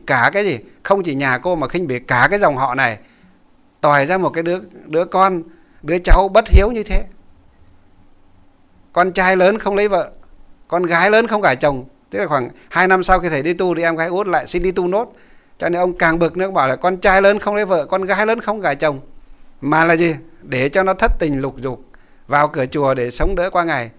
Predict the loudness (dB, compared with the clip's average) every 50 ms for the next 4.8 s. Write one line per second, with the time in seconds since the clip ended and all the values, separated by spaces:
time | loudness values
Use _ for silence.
0 | _ _ -16 -10 -4 -4 -2 -4 -4 -6 -8 -6 -4 -4 -4 -6 -12 -18 -20 -20
1 | -18 -10 -4 -4 -2 -2 -2 -4 -4 -2 -2 -4 -2 -4 -6 -6 -6 -6 -6 -6
2 | -6 -8 -10 -12 -16 -20 -20 -20 -20 -20 _ _ -20 -20 -12 -6 -6 -6 -6 -4
3 | -6 -6 -6 -6 -8 -8 -8 -8 -10 -12 -12 -16 -18 -20 _ _ _ -8 -8 -8
4 | -8 -8 -10 -8 -6 -4 -4 -4 -6 -8 -8 -8 -10 -12 -14